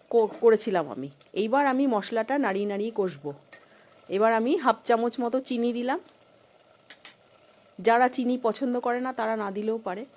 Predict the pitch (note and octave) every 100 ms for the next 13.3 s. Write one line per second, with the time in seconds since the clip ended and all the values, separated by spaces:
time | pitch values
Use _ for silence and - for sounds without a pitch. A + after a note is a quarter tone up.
0 | _ _ _ F3 F#3 F3 B3 C4 B3+ B3
1 | A#3+ A#3 B3 A#3+ A3 G#3+ G3+ G3 F3+ D3
2 | - C#3 _ _ _ _ _ _ _ _
3 | _ _ _ _ _ _ - F#3+ G#3 G3
4 | G3+ A3 C4 B3+ A#3 G#3+ B3+ A3 A#3+ F#3
5 | D#3+ D3 C3+ C#3 - - - - - -
6 | - - - - F#3+ A#3 B3+ G#3+ A3+ A3
7 | C4 D4+ B3+ A3+ C4 - E4 E4 A#3 G4
8 | - - - - F#3 E3+ - - F#3+ F#3+
9 | A#3+ A#3 C#4+ B3 G#3+ F3 E3 C3 C3 C#3
10 | - - _ _ _ _ _ _ _ _
11 | F3+ C4 D4 D#4 C4 C4 D4+ - _ _
12 | _ - - - A3 B3+ C4+ A#3 C4+ C4
13 | A#3+ F#3+